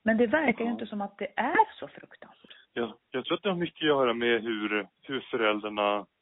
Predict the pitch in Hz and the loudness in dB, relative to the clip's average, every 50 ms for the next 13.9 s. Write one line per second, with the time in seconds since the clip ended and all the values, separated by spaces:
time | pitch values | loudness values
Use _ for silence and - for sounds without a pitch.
0 | _ _ _ _ _ _ _ _ _ _ _ _ _ _ _ - - 127 123 113 | _ _ _ _ _ _ _ _ _ _ _ _ _ _ _ -12 -6 -4 -4 -2
1 | 110 107 107 104 107 107 107 107 - 127 135 127 120 - - 80 - 135 123 117 | -2 -2 0 0 0 0 -2 -4 -4 -6 -8 -8 -10 -12 -12 -12 -10 -10 -4 0
2 | 120 117 120 139 151 - - 139 127 127 117 113 110 110 107 104 113 151 - 113 | 2 2 4 4 2 0 0 2 2 2 2 0 0 -2 -4 -4 -2 -4 -4 -6
3 | - - 165 165 - 165 156 151 - - 160 - - 165 _ _ - - - 131 | -4 -6 -8 -6 -4 -6 -6 -6 -4 -4 -2 -2 -2 -4 _ _ -16 -8 -4 -4
4 | 127 120 117 117 117 113 113 110 110 107 98 - - 110 98 - _ _ - - | -2 0 0 0 0 0 -2 -2 -2 -4 -4 -6 -8 -8 -8 -10 _ _ -20 -20
5 | - _ _ _ _ _ _ _ _ _ _ _ _ _ _ _ _ _ - 156 | -20 _ _ _ _ _ _ _ _ _ _ _ _ _ _ _ _ _ -20 -20
6 | - - - - - - - - - - - - - - - _ - 62 _ _ | -20 -18 -16 -16 -18 -18 -20 -18 -16 -14 -14 -14 -14 -16 -18 _ -18 -20 _ _
7 | _ _ 139 135 117 113 117 135 165 160 135 110 _ _ - - 117 - _ - | _ _ -8 -6 -4 -4 -2 0 0 0 0 -2 _ _ -18 -16 -16 -16 _ 0
8 | - 170 175 160 139 123 117 110 104 104 98 101 _ _ _ _ _ _ _ _ | 2 2 2 2 0 0 0 0 0 0 -4 -6 _ _ _ _ _ _ _ _
9 | _ _ _ _ _ _ _ _ _ _ _ _ _ _ _ _ _ _ _ _ | _ _ _ _ _ _ _ _ _ _ _ _ _ _ _ _ _ _ _ _
10 | _ - 131 123 113 107 - - 123 117 113 - 110 - 113 113 117 123 127 - | _ -4 -4 -2 -4 -4 -4 -4 -4 -2 -2 -6 -8 -8 -6 -6 -6 -8 -10 -10
11 | 147 131 110 - 107 - _ - 107 107 104 101 107 127 123 120 - 196 196 190 | -10 -10 -10 -12 -18 -20 _ -16 -12 -10 -10 -10 -10 -10 -12 -10 -8 -8 -6 -4
12 | 185 180 185 196 208 220 233 113 - - - 113 104 104 104 101 101 98 101 98 | -2 -2 -2 0 -2 -2 -2 -2 -4 -6 -10 -8 -2 0 0 0 0 0 -2 -4
13 | - _ - 113 101 98 98 101 104 107 113 131 135 123 110 107 101 | -6 _ -8 -8 -8 -8 -8 -6 -2 0 0 0 0 -4 -6 -8 -8